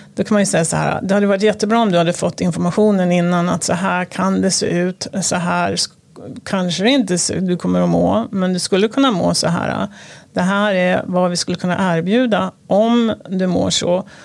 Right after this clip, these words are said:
Och du kan läsa på lite om för-, här är fördelar och nackdelar och risker så att du vet innan. För när man är i det där tillståndet som du var, då går det inte att läsa någonting. Då är det bara panik. Så att det vore ju,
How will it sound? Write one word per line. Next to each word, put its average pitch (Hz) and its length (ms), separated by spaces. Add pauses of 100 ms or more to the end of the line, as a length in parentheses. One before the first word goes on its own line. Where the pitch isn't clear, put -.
(180)
Och 190 160
du 185 140
kan 185 200
läsa 185 260
på 269 280
lite 180 280
om 185 100
för-, 165 320
här 190 160
är 214 60
fördelar 170 560
och 175 60
nackdelar 165 500
och 170 140
risker 175 380
så 180 120
att 180 120
du 175 120
vet 185 280
innan. 190 360
För - 80
när 190 80
man 190 140
är 269 280
i 262 40
det 208 60
där 170 160
tillståndet 175 680
som 180 180
du 175 100
var, 180 220
då 185 100
går 175 80
det 165 60
inte 165 120
att 160 60
läsa - 280
någonting. - 640 (360)
Då 196 80
är 190 40
det 185 60
bara 170 320 (120)
panik. - 680 (640)
Så - 160
att 196 280 (200)
det 226 480
vore 220 240
ju, 196 200